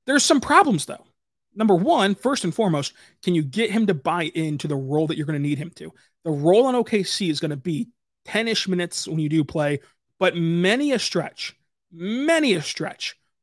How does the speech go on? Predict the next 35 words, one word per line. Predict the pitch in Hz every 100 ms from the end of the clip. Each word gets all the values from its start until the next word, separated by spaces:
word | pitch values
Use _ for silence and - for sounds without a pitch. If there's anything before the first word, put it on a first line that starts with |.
| _
where | 165 180
you're | 185 170
D | 165 180
N | 156
P | 170
C | - 151
D, | 147
D | 143 156
N | 143
P | 151
C | 135 147
D, | 143
D | 139 151
N | 135
P | 139
C | 135 151
D, | 139 135 - _ _
just | 147
you're | 185
not | 180 147
playing. | - 156 180 _ _
You're | 165
just | 151 165
not | 165 156
playing. | - - 214 - _ _ -
Can | 190
you | 170
get | 131 196 202
Davis | 175 170
Bertans | - 170 156
to | 165
buy | 131 147
into | 143 147
that | 147 165
role? | 190 -